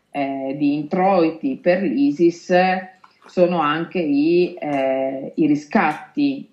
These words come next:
no? Pagati, eh, dal, dall'Occidente o da altri stati,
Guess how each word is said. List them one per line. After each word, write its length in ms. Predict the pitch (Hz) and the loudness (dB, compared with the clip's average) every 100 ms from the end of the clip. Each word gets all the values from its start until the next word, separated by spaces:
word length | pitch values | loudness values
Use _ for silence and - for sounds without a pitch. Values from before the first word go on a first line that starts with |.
| _ | _
no? 360 | 147 190 202 - | -4 -2 -2 -4
Pagati, 920 | 147 156 156 160 - 156 151 151 - | -2 0 2 0 -2 -2 -2 -6 -12
eh, 580 | - 131 - - - - - | -14 -12 -10 -12 -14 -20 -20
dal, 1040 | - 139 127 131 131 127 131 - - - - | -8 -2 -2 -2 -4 -6 -10 -12 -14 -16 -10
dall'Occidente 1040 | 123 123 143 - - 107 208 190 - 120 123 | -4 -2 -2 -2 -2 0 2 0 0 -4 -2
o 320 | 139 143 - | -2 -4 -6
da 180 | 139 131 | -2 -2
altri 260 | 131 160 143 | -2 -4 -4
stati, 680 | - 165 185 180 139 - | 2 2 2 2 0 -4